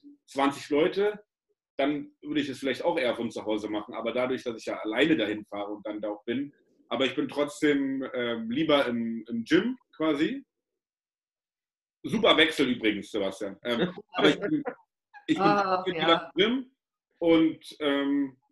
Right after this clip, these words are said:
Speaker 1: ja, und wenn ich da alleine bin, natürlich, ich mache da auch Sport, klar.
Speaker 2: Ja,
Speaker 1: Ähm,
Speaker 2: natürlich.
Speaker 1: aber es fällt mir auch leichter. Also mir fällt es schon schwer. Und wenn es nur irgendwie ein paar Stunden irgendwo, äh,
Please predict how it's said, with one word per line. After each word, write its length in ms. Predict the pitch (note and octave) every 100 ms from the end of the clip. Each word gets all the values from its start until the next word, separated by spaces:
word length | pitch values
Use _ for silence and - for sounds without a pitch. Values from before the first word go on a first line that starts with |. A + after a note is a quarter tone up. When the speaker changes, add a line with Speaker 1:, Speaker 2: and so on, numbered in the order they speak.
| _ _ _
Speaker 1:
ja, 120 | A#2+ B2
und 100 | A#2
wenn 80 | A#2
ich 120 | A2
da 100 | A#2+
alleine 280 | A#2 B2+ C3
bin, 100 | B2+
natürlich, 320 | B2 C#3+ C#3+
ich 40 |
mache 180 | B2 A#2+
da 60 | B2
auch 100 | A2
Sport, 420 | - A2+ C3 F#3 - _
klar. 420 | B2 B2+ D#3 E3 _ _ _ -
Speaker 2:
Ja, 60 |
Speaker 1:
Ähm, 80 | B2
Speaker 2:
natürlich. 220 | A#2+ - - _ _ _ _ _ _ -
Speaker 1:
aber 580 | B2+ B2+ B2 A#2+ A#2 -
es 340 | - - - - A#2+ -
fällt 240 | E3+ F3+
mir 80 | E3+
auch 80 | D3+
leichter. 340 | C#3 D3 -
Also 120 | A2+
mir 120 | C3 B2+
fällt 200 | E3 D#3+
es 100 | -
schon 180 | G3+
schwer. 480 | F#3 - D#3+ F#3 G3+ - _ _ _ -
Und 180 | D3+ D3
wenn 160 | F3
es 140 | F3+ -
nur 200 | F3+ E3+
irgendwie 240 | E3 D3+
ein 80 | C#3
paar 140 | D3+
Stunden 440 | D#3+ E3 D#3 D3+ D3+
irgendwo, 480 | D3 C#3+ C3+ C3 A#2+ _ - D#3 - _ _ _
äh, 120 | -